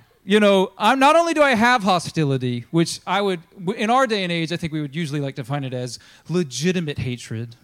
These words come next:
towards it, whatever that group is. And so, I mean, can you blame me? I'm good. That's why I hate the bad people.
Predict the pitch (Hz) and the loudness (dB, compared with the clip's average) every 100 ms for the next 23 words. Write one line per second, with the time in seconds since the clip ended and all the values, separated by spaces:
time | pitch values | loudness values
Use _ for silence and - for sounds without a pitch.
0 | _ _ _ _ _ _ _ _ _ _ | _ _ _ _ _ _ _ _ _ _
1 | _ _ _ _ - 185 185 147 202 190 | _ _ _ _ -4 0 0 0 -4 0
2 | 196 190 180 175 160 170 156 156 147 117 | 0 0 0 -2 -2 -2 -2 -2 -4 -8
3 | - _ _ _ _ - 190 - 208 233 | -16 _ _ _ _ -4 -2 0 0 0
4 | 208 190 208 208 160 131 165 214 247 285 | 2 2 2 0 -2 -4 -2 -2 -4 -8
5 | 277 233 170 247 277 214 302 165 135 156 | -10 -6 -4 -2 -2 -2 0 -2 -4 -6
6 | - 214 208 202 233 320 143 120 107 107 | -4 -2 0 0 -2 -4 -8 -8 -8 -8
7 | 113 107 104 | -10 -12 -12